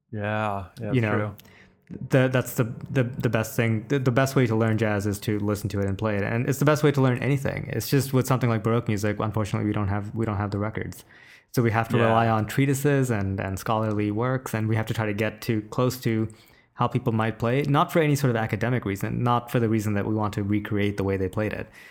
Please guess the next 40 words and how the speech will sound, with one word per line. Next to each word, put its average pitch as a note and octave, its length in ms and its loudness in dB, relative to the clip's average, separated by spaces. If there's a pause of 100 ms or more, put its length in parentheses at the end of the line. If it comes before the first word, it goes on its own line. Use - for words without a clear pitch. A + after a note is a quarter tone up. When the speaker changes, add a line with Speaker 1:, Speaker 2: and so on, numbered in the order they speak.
(260)
Speaker 2:
but A#2 80 2
just, A#2+ 300 2
Speaker 1:
Mm-hmm. G#2 240 -4 (220)
Speaker 2:
you D3 100 4
know, G#2+ 320 0
to - 140 0
try B2 160 2
to A#2 200 2
get A2+ 220 2
in A2 100 0
our G#2+ 120 -2
ears G#2+ 300 0
how G#2+ 120 0
something G#2 300 -2
might G#2+ 180 0
have G2+ 100 -4
gone G2 200 -2
so G#2 100 -2
that F#2+ 100 -4
you G#2 100 -2
can G2+ 140 -6
riff G#2 200 -4
on - 180 -8
it. - 80 -10 (720)
You A#2 80 -2
know, G2 160 0
Speaker 1:
Right, A2 420 -2
right. G#2+ 320 -6
Speaker 2:
jazz, D#3 320 2
you C#3+ 80 4
have C#3+ 120 4
the C#3 60 2
great C#3+ 520 0
good C#3 120 0
fortune B2 460 -2
of, A2 440 -4
um, A2 380 -2
not A#2 240 0
having A2+ 280 0
to G#2+ 520 0